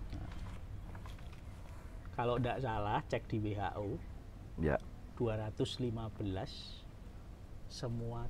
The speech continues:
Speaker 1: terserang covid. Dua ratus lima belas negara terserang
Speaker 2: Wow.
Speaker 1: covid.
Speaker 2: Wow, ini kayak
Speaker 1: Berarti,
Speaker 2: apa itu?
Speaker 1: berarti semuanya.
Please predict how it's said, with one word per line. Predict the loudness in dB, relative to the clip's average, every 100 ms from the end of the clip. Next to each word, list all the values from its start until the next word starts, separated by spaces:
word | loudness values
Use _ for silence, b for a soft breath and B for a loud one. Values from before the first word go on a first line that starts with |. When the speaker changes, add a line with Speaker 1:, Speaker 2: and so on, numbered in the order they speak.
| 0
Speaker 1:
terserang | 0 0 0 0 2 2
covid. | 2 0 0 -2
Dua | 0 0
ratus | 0 0 0
lima | 2 0 0
belas | 0 0
negara | -2 -2 0 0 0
terserang | 0 0 4 6 6
Speaker 2:
Wow. | 4 0
Speaker 1:
covid. | -4 -4 -6 -6 -8 -6 -6 0
Speaker 2:
Wow, | 0 0 4 8
ini | 12
kayak | 12 12 12
Speaker 1:
Berarti, | 8 6
Speaker 2:
apa | 6 6
itu? | 6
Speaker 1:
berarti | 6 4 0
semuanya. | 0 0 2 2 0 -2 -4